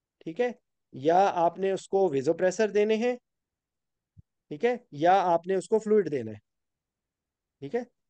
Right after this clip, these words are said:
तो ये जो अ, फोकस है ये आपको बताएगा कि भाई हार्ट की कॉन्ट्रैक्टिलिटी अच्छी है या नहीं। आपने कोई कार्डियोलॉजिस्ट वाला एको नहीं करना। आपको सिर्फ इतनी आपने अपने माइंड की ट्यूनिंग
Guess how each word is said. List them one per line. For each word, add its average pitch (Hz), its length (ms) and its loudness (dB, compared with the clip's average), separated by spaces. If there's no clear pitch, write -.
तो 170 80 -2
ये 202 160 4
जो 208 100 6
अ, 170 180 2
फोकस 175 460 2
है 202 240 4
ये 196 120 2
आपको 202 300 2
बताएगा 175 540 -2
कि 170 80 -4
भाई 196 180 2
हार्ट 160 400 2
की 208 120 -8
कॉन्ट्रैक्टिलिटी 208 800 -2
अच्छी 233 360 -2
है 247 140 8
या 214 100 6
नहीं। 127 180 -4
आपने 170 300 0
कोई 220 300 2
कार्डियोलॉजिस्ट 180 760 -2
वाला 214 220 4
एको 214 160 0
नहीं 220 100 -2
करना। 135 300 -6
आपको 180 320 2
सिर्फ 233 400 -2
इतनी 233 440 -2
आपने 202 280 2
अपने 214 240 0
माइंड 190 320 -2
की 220 100 -8
ट्यूनिंग 196 300 0